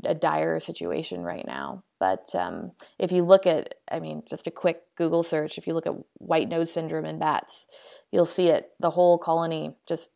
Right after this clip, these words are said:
hanging upside down during hibernation is, they've turned white in the face, and they will soon wake up from that fungus invading their systems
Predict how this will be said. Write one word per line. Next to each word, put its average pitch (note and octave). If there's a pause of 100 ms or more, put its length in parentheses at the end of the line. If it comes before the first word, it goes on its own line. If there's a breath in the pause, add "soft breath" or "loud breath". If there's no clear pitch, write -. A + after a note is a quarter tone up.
hanging F3
upside D#3+
down D#3+
during D#3+
hibernation D#3
is, E3 (280)
they've F3
turned D#3+
white D#3+
in E3
the D3+
face, - (260)
and F3
they E3
will E3
soon E3
wake D#3
up C#3+
from D3+
that B2 (160)
fungus D#3+ (440 soft breath)
invading D#3+
their E3
systems F#3+